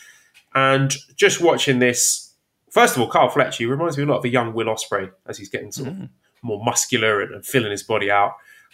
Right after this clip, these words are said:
Speaker 1: Definitely getting big Ospreay vibes from him. And I'm just thinking ahead,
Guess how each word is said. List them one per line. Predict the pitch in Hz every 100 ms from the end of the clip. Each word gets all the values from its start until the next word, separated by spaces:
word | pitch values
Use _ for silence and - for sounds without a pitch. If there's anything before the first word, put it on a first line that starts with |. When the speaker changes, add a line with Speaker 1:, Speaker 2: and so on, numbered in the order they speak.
| -
Speaker 1:
Definitely | 120 120 113
getting | 104 107
big | 113 - _ _
Ospreay | - - 101
vibes | 101 98
from | - 95
him. | 113 107 - - - _
And | 123 127 127 143
I'm | 139
just | 214 -
thinking | 185 139
ahead, | 120 127 113